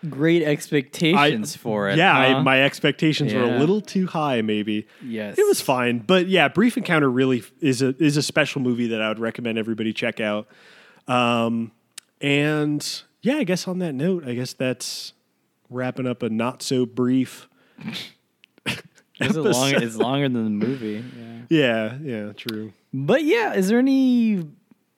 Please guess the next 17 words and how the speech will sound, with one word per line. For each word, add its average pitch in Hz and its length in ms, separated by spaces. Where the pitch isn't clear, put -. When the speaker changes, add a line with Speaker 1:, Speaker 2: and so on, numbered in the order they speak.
Speaker 1:
any 339 260
plugs? 226 760
Speaker 2:
Uh, 175 460
I 180 80
mean, 233 160
check 254 220
out 311 180
the 302 80
Delphin 247 400
Pod 202 320
shows, 185 680
check 151 220
out 156 200
Cover 143 320
Speaker 1:
Mm-hmm. 131 140
Speaker 2:
Stories. 135 840
Um, 131 760